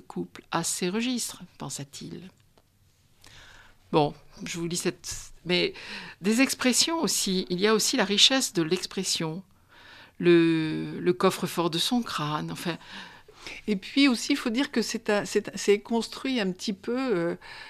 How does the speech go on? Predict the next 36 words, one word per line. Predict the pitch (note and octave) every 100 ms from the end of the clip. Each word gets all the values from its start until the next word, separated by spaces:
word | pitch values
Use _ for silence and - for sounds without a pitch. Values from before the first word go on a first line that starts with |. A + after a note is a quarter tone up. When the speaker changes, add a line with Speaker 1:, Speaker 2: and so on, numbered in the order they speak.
| -
Speaker 2:
comme | - F#3+
un, | F#3 E3+ E3
un, | F3+ E3+ -
une | F3
pièce | F3 A#3 A3
de, | F3+ F3 F3
de | F3+
musique | F#3 G#3 G#3 G3+ A#3 A#3+ F#3
où | F3+
chacun | F3+ G#3 G3 A#3+ A3
a | F3+
sa | -
voix, | F#3 E3 F3 F#3
comme, | - E3+ F3
euh, | F3 F3 F#3 - - - - - - -
une | F#3 -
Speaker 1:
Alors, | G#3 F#3+
Speaker 2:
symphonie | A#3+
Speaker 1:
chaque | B3
Speaker 2:
concertante. | A3 - G#3+ - G3 F#3 -
Speaker 1:
chapitre. | - -
Speaker 2:
Oui, | G#3 G3
parce | G3+ F#3+
que | F#3+
c'est | -
parf-, | F#3+ F#3+ - -
c'est, | - -
chaque | F#3+ A#3+ -
personnage | G#3 - G#3 G#3 A3+ A3+ F#3+
parle | - G#3 F3+ D#3 - _ - - - _ -
tour | G#3+
à | F#3+
tour. | - G3 A#3+ C#4+ - - -
Donc, | G3+ F#3+
on | G3+ G3+
a | A3 G#3